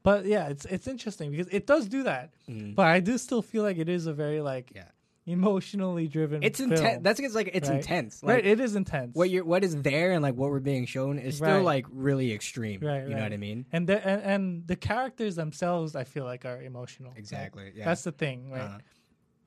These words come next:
Speaker 1: Yeah.
Speaker 2: He said, like, 'cause I was reading in another interview, he was saying one of his main things that he wanted to get across to an audience was, like, he wanted people to, like, physically feel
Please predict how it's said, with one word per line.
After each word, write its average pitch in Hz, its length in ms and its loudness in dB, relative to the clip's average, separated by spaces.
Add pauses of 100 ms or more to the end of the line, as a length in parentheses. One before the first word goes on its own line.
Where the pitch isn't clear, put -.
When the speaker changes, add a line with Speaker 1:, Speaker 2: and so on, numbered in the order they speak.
(360)
Speaker 1:
Yeah. 127 260 -10 (520)
Speaker 2:
He 147 140 -6
said, 170 380 -6
like, 127 280 -4 (140)
'cause 127 120 -10
I 127 80 -4
was 117 120 -6
reading 123 520 -6 (200)
in 123 100 -8
another 117 240 -6
interview, 110 300 -8
he 107 100 -8
was 104 120 -10
saying 107 360 -8 (640)
one 123 100 -4
of 120 60 -4
his 120 160 -6
main 110 240 -6
things 104 320 -10
that 104 100 -14
he 104 100 -10
wanted 101 320 -14
to 95 120 -14 (580)
get 131 140 -4
across 110 420 -8
to 151 60 -8
an 139 100 -4
audience 156 360 -8
was, 110 140 -10
like, 101 200 -10
he 120 120 -10
wanted 117 320 -4
people 113 280 -8
to, 101 400 -12 (540)
like, 107 160 -14
physically 127 600 -2
feel 110 540 -6